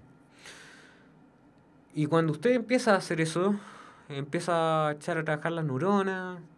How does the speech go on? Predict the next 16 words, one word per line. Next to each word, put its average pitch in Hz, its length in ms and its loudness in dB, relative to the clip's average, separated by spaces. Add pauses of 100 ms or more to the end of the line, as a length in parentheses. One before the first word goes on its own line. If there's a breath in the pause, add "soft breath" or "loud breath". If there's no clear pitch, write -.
(680 loud breath)
lo, 117 180 -12
lo 120 120 -8
saca 156 240 0
un 143 80 -2
poco 151 400 -2
de, 117 200 -4
de 113 220 -6
la, 110 360 -2
de 110 120 -8
la 113 140 -4
parte 135 300 0
de 120 180 -2
A 127 100 2
B 123 120 -2
C 127 180 -6
D 139 260 -4